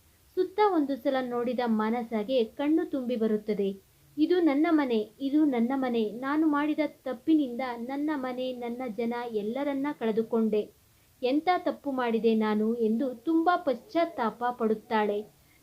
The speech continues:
ತನ್ನ ಎತ್ತವರನ್ನ ಕಳೆದುಕೊಂಡ ಗಂಡ ಹೆಂಡತಿ ಬೇಡ, ಮನೆ ಬೇಡ ಎಂದು ಊರೇ ಬಿಟ್ಟು ಹೋದ. ಅವನ ಹುಡುಕಾಟದಲ್ಲಿ ನನ್ನ ಇಷ್ಟು ವರ್ಷದ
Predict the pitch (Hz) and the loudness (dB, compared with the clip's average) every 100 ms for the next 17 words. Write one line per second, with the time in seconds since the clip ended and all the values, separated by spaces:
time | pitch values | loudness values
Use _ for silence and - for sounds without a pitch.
0 | - 359 359 339 247 - 330 330 311 311 | -4 0 2 2 2 0 0 2 2 0
1 | 320 254 233 254 247 240 233 214 208 233 | -2 -4 -2 -2 -4 -4 -4 -2 -2 -2
2 | 247 233 - _ _ 254 269 320 339 339 | -4 -4 -10 _ _ -2 2 2 2 0
3 | 269 240 240 240 220 226 269 262 247 254 | 2 2 2 0 0 0 2 2 0 -2
4 | 240 226 240 214 220 269 277 233 - 233 | 0 0 -2 -2 0 0 0 -4 -4 0
5 | 208 196 190 - _ _ _ - 294 370 | 2 2 -4 -6 _ _ _ -2 2 4
6 | 392 311 311 - 320 330 311 247 247 269 | 4 2 0 2 0 2 0 0 -2 -4
7 | 254 240 254 277 262 269 - 311 277 - | -4 -4 -4 -6 -6 -10 -4 0 0 -2
8 | 247 | -4